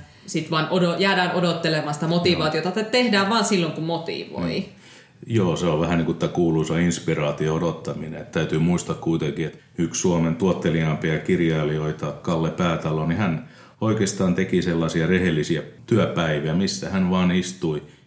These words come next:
Speaker 2: ja oli tuotettava. En, totta kai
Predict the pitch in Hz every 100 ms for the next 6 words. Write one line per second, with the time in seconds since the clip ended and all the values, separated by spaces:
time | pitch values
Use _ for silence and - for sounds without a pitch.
0 | - 87 80 80 101 82 73 110 110 92
1 | 82 - - 78 78 - - _ - 98
2 | 87 82 82 - - - 85 - - 87
3 | 82